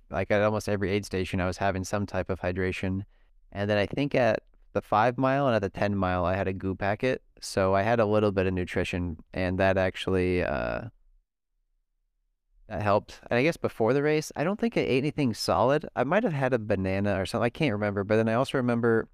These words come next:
I didn't have, I thought I had some hydration powder, but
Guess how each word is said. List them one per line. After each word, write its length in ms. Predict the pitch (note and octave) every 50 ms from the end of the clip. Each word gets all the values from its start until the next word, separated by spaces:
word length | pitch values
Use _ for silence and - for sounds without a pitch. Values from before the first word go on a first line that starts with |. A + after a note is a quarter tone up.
| _ -
I 80 | A2+ A#2
didn't 280 | A2+ C#3+ E3 C#3+ C3+
have, 260 | B2 B2+ C3 C3 C3
I 120 | F2 G#2 G#2+
thought 220 | - C3+ C#3 D#3
I 60 | D#3+
had 200 | D3 D3 C#3+ C3
some 160 | - - A#2+ G#2
hydration 540 | A2 G2 G2 F#2+ E2+ F#2+ G2 - B2 A#2+
powder, 480 | A#2 B2 A#2+ B2+ C3 C#3 C#3 C#3+ D3+ D3+ _ _ _ _ _ _ _ - -
but 200 | A2 G#2+ G2+